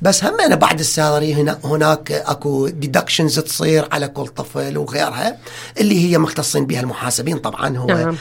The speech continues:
Speaker 1: خارج ال-، اختصاصنا. مثلًا لنفرض واحد ذكر هو يسوي خمسين ألف، آه، سؤالك، وإذا سوى أربعين ألف أو إذا سوى ستين ألف وأكثر، الدعم الحكومي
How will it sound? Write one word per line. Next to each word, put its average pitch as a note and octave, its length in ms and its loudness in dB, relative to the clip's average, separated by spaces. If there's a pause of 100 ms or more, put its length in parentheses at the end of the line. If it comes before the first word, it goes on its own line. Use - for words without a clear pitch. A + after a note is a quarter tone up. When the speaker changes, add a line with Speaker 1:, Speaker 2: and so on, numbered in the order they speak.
(140)
Speaker 1:
خارج C3+ 400 0
ال-، G#2+ 340 -8
اختصاصنا. C#3+ 680 0 (180)
مثلًا A#3 440 6
لنفرض G#3+ 640 2
واحد F3 440 -2
ذكر F#3+ 580 -2 (120)
هو F3 200 0
يسوي D3 260 2
خمسين C#3 340 0
ألف، - 400 -6 (240)
آه، G#2+ 420 -10
سؤالك، D#2 600 -2 (180)
وإذا G#3 500 4
سوى D#3+ 280 6
أربعين C#3 480 2
ألف B2 240 -6
أو C3 160 -4
إذا B2 180 -4
سوى - 220 -4
ستين - 360 -8
ألف G#2 280 -12
وأكثر، - 380 -12 (200)
الدعم G3 420 4
الحكومي B2 680 0